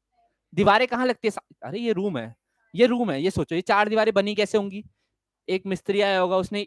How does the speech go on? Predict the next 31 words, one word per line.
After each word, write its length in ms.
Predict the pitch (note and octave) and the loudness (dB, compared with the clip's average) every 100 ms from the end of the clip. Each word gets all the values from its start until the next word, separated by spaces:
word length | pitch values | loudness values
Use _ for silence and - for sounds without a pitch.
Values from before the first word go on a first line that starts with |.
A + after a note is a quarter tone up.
| - | -6
इस 120 | G3 | -4
कोने 240 | G#3 G3+ | -2 -2
से 120 | G3+ G3+ | -2 -2
start 300 | - G3 - | 0 0 2
करा 140 | F#3+ | 2
होगा, 180 | F#3 G3+ F#3+ | 2 -2 -4
ईंटें 220 | G3 G#3+ | -2 0
लगाई 260 | G3 F#3+ G3 | 2 4 2
होंगी 180 | G3 | 2
वहां 180 | G3 F3+ | -2 -2
तक 140 | F#3+ - | -4 -2
पहले, 220 | F#3 F#3+ - _ F#4+ _ _ _ - | -2 -4 -12 _ -20 _ _ _ -6
फिर 100 | G3 - | -6 0
इधर 220 | G3+ G3+ | 2 4
को 160 | A3 | 4
ईंटें, 320 | G#3 G3+ G#3 G#3+ _ | 2 2 -6 -8 _
फिर 120 | A3 - | -6 -2
ऐसे 260 | F3+ F3+ G#3+ | -4 -4 -6
में, 100 | A3 | -2
फिर 160 | G3 | -2
ऐसे 200 | C3 - | -2 -6
में। 100 | B2 | -14
सही 220 | - G#3+ | -2 4
बात 200 | A#3+ A3+ | 4 4
है? 120 | C4+ D4 _ _ _ _ _ _ - | 2 -2 _ _ _ _ _ _ 0
तो 60 | |
उसने 220 | A3+ C#4 C4+ | 2 0 2
क्या 160 | B3+ | 2
cover 260 | B3+ B3+ B3+ | 6 6 6
करा 200 | B3+ B3+ | 4 4
पहले? 300 | B3 A#3+ | 4 4